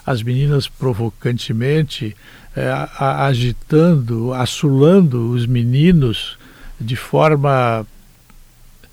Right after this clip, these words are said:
intempestuosa, de forma agressiva, a ponto de deixar os meninos doidos.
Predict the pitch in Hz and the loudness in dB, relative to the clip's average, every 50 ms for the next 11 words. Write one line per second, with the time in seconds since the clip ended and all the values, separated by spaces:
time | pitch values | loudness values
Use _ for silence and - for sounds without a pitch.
0 | - - - - - - - - - - - - - 151 160 156 170 165 165 151 | -20 -20 -20 -20 -20 -20 -20 -20 -20 -20 -20 -16 -14 -12 -6 0 2 2 2 4
1 | - 175 160 139 - 170 170 135 - - - 156 139 143 160 175 185 196 208 214 | 4 4 4 4 4 4 4 4 2 -2 -2 0 2 6 8 8 10 10 10 10
2 | 196 147 117 131 123 127 123 - - 170 165 175 170 156 151 151 147 139 139 131 | 10 8 6 2 0 -2 -4 -2 2 2 4 4 6 6 4 4 4 2 2 0
3 | 127 - - - - - 202 220 226 208 151 120 123 131 123 127 113 - 175 185 | 0 -2 -6 -8 0 2 6 6 8 6 6 4 2 2 2 2 2 4 6 6
4 | 190 180 185 175 165 151 147 143 151 139 - - 170 165 170 160 160 139 131 135 | 6 6 4 2 2 2 4 4 4 4 4 2 2 4 4 4 4 2 4 4
5 | 147 147 147 170 170 165 160 143 117 113 113 147 156 190 220 214 196 135 131 120 | 4 6 8 8 8 8 8 6 6 4 6 8 10 10 10 10 10 8 4 2
6 | - - - | 2 0 -10